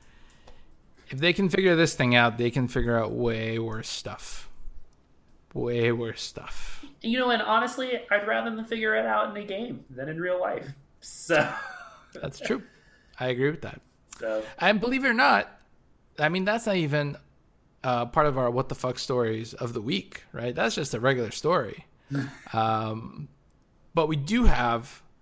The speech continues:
Speaker 1: some really good what the fuck stories for you. Uh, and as usual, we're gonna go from least to most fucked up. So the first story up has to do, uh, loosely, actually, with Nintendo for once.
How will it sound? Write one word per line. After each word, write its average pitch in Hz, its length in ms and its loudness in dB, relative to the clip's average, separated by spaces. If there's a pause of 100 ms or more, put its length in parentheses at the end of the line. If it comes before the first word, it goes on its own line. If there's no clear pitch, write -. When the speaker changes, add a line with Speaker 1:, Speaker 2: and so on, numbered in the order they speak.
(180)
Speaker 1:
some 123 280 -10
really 208 360 2
good 127 200 0
what 117 200 0
the 110 80 -10
fuck 110 260 -6
stories 110 720 -6
for 110 260 -6
you. 104 300 -8 (500)
Uh, 117 280 6
and 160 160 2
as 165 80 2
usual, 196 320 4
we're 175 120 4
gonna 190 140 4
go 175 140 4
from 147 400 2
least 220 480 -2
to 156 140 8
most 131 640 0 (300)
fucked - 360 -2
up. 98 200 -6
So 123 280 2 (340)
the 135 120 -2
first - 320 -2
story 135 360 2
up 120 260 -2
has 156 380 -4
to 131 140 -10
do, 127 480 -2 (300)
uh, 120 500 0 (280)
loosely, 165 540 0
actually, 110 300 -4
with 123 160 -2
Nintendo 120 420 -2
for - 140 -6
once. - 320 -10